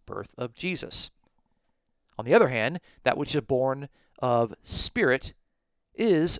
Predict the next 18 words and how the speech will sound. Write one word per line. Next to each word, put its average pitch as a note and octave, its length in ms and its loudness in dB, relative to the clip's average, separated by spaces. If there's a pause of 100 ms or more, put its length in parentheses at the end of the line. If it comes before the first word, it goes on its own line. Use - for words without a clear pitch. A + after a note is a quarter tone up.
the D#3 120 4
birth C#3 340 2
from D3+ 100 -4
above. E3 500 6 (880)
Why? A2 480 -2 (800)
Because - 340 -8
the A2 100 -8
Spirit C3 440 -2
of F3 100 0
God D#3+ 500 4 (100)
comes - 340 -8
from F3+ 200 -6
God, E3 440 4 (120)
and G#2+ 120 -12
that C3+ 160 -4
comes B2 260 -6
from D#3 120 -10
above. - 480 2